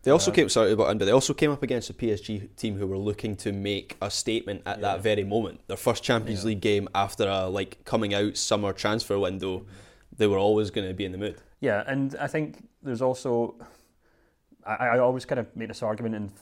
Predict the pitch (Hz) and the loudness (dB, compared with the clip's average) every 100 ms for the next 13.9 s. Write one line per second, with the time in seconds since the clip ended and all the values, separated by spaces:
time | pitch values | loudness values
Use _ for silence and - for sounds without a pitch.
0 | _ - 113 107 - - - 104 - 110 | _ -16 -12 -12 -14 -16 -16 -12 -6 -4
1 | 113 - - 117 117 107 117 - 113 113 | -4 -6 -10 -10 -6 -6 -6 -10 -6 -6
2 | 104 98 98 104 104 104 104 95 - 101 | -6 -6 -8 -8 -10 -10 -14 -16 -14 -10
3 | 110 110 101 101 101 101 - _ _ _ | -8 -6 -8 -8 -8 -8 -14 _ _ _
4 | - 104 - 120 117 107 104 - - 110 | -10 -8 -8 -10 -8 -10 -10 -16 -12 -8
5 | 104 104 104 104 101 117 107 - 113 104 | -8 -10 -8 -8 -8 -10 -10 -8 -4 -4
6 | 107 107 113 104 104 104 - 110 104 107 | -6 -8 -6 -6 -8 -12 -8 -6 -4 -4
7 | 113 107 - _ _ _ _ 117 110 107 | -4 -6 -12 _ _ _ _ -4 -2 -2
8 | 104 - 104 101 98 98 95 110 - 104 | -2 -6 -6 -4 -4 -6 -10 -18 -10 -6
9 | 104 101 98 95 101 - 113 104 95 92 | -4 -4 -4 -6 -8 -8 -10 -8 -8 -8
10 | 101 - 117 - 107 101 101 101 - _ | -8 -8 -14 -6 -6 -4 -4 -4 -8 _
11 | _ _ _ _ _ 110 113 - 120 123 | _ _ _ _ _ -6 -6 -6 -6 -4
12 | 110 101 - 110 117 104 101 101 98 101 | -6 -6 -8 -6 -4 -6 -6 -8 -8 -6
13 | 104 101 - 104 104 113 110 104 | -6 -8 -8 -10 -8 -6 -6 -6